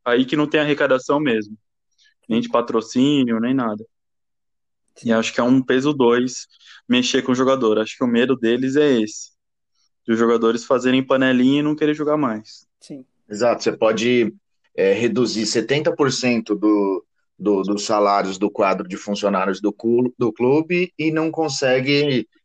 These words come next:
Speaker 3: é, reduzir nem ao menos trinta por cento do, do salário dos jogadores, né? Porque se um jogador tiver insatisfeito, ele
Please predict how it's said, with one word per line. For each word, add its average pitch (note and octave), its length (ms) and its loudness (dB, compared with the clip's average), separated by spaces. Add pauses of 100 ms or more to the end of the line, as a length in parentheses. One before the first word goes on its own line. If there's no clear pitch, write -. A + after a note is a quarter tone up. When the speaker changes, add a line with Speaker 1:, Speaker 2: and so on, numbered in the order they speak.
(100)
Speaker 3:
é, G#2 580 4
reduzir A2+ 640 0
nem B2+ 180 0
ao D#3 100 0
menos C3+ 380 0
trinta C#3+ 320 -2
por C#3 140 -2
cento C3+ 460 -2
do, C#3+ 260 2
do C3+ 160 0
salário C3 480 2
dos C3+ 220 -2
jogadores, C3+ 640 0 (400)
né? F2+ 140 -10 (460)
Porque G#2+ 760 2
se B2 220 -4
um B2+ 100 2
jogador A#2 420 2
tiver G2 600 2
insatisfeito, A#2 960 -2 (680)
ele A#2 360 0